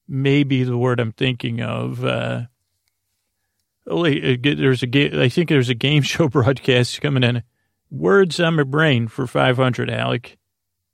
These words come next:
Oh, Alex. I always think it's Al-, it's Alec, right? Uh, oh, okay. Whichever I say is gonna be wrong. Thanks, Alec. I'll take, uh, words on my brain for, uh, autumn. What is autumn mooncake? Uh,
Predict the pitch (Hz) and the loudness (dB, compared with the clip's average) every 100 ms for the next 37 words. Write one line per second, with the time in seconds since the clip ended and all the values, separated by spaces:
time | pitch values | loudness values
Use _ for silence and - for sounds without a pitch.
0 | _ 135 139 135 135 117 104 - - - | _ -4 0 2 4 2 -2 -10 -6 -2
1 | 156 151 170 165 190 160 139 156 151 156 | 0 2 2 0 -2 -2 -2 -2 -2 -2
2 | 151 139 165 185 175 - 135 143 175 - | -2 -2 0 2 0 0 -4 -2 -2 -4
3 | 156 156 147 - 151 - 156 151 127 123 | -6 -4 -6 -8 -10 -6 -4 -4 -4 -8
4 | _ _ _ _ _ _ _ _ _ _ | _ _ _ _ _ _ _ _ _ _
5 | - 127 - 120 113 143 127 123 151 135 | -10 -8 -6 -6 -8 -8 -8 0 2 4
6 | 131 127 143 127 113 123 117 120 120 113 | 4 2 2 2 0 -4 -2 -2 -4 -2
7 | 151 147 - 135 135 151 143 139 165 139 | -2 -2 0 0 0 0 0 0 -2 0
8 | 139 127 143 131 139 127 123 131 131 131 | -2 0 0 0 0 0 0 0 0 -2
9 | - 131 - 135 131 123 120 139 151 151 | -4 -8 -6 -4 0 0 0 2 2 2
10 | 151 143 151 170 156 147 - 139 135 135 | -2 -4 -2 0 0 0 -2 0 0 0
11 | 139 151 131 127 113 113 - 123 117 120 | -2 -2 -2 -4 -6 -6 -6 -6 -4 -6